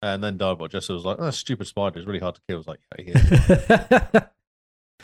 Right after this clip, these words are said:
Speaker 2: So everyone just gets stuck on the stupid spider.
Speaker 1: It is the first thing you fight as well. It's one of the first bosses, isn't it?
Speaker 2: Oh,
Speaker 1: Right at the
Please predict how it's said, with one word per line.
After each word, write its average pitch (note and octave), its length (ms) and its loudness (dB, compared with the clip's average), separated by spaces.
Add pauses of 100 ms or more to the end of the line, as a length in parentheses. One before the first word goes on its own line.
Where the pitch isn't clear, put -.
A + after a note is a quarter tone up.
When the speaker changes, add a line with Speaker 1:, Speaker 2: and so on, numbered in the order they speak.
(300)
Speaker 2:
So - 120 0
everyone E3 240 6
just D3 140 4
gets D3+ 160 2
stuck - 240 2
on C#3 80 6
the B2 80 6
stupid D3 340 2
spider. A2 460 2 (260)
Speaker 1:
It F3 80 0
is G3+ 160 2
the D3+ 80 0
first D#3 240 0
thing C#3+ 120 -2
you B2+ 100 0
fight D3 200 -2
as A2 80 -6
well. B2 100 0
It's F#2+ 80 -4
one G#2+ 100 -6
of G2+ 40 -6
the G2+ 60 -8
first G#2 320 -6 (260)
bosses, G2+ 340 -8
isn't G2 160 -14
it? D#2 100 -16 (460)
Speaker 2:
Oh, B2+ 60 0
Speaker 1:
Right - 100 0
at - 40 2
the A3+ 60 0